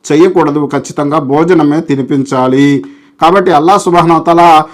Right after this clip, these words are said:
మిమ్మల్ని కష్టపెట్టదలుచుకోవటం లేదు అని చెప్పి అల్లా సుబ్హానా తఆలా ఖురాన్లోనే స్పష్టంగా తెలియజేయడం జరిగింది.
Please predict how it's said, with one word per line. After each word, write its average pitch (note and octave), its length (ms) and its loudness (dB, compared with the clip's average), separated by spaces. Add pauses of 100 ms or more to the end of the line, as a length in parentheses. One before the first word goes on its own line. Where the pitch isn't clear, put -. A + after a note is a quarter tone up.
(160)
మిమ్మల్ని G3 360 0
కష్టపెట్టదలుచుకోవటం E3 1300 -2
లేదు C3 640 -2 (380)
అని C#3 160 -2
చెప్పి C#3+ 460 -2 (180)
అల్లా D3+ 200 -2
సుబ్హానా D3 320 -4
తఆలా C3+ 200 -6
ఖురాన్లోనే C#3 500 -2
స్పష్టంగా C3+ 480 -8
తెలియజేయడం C#3 520 -2
జరిగింది. C3 600 -2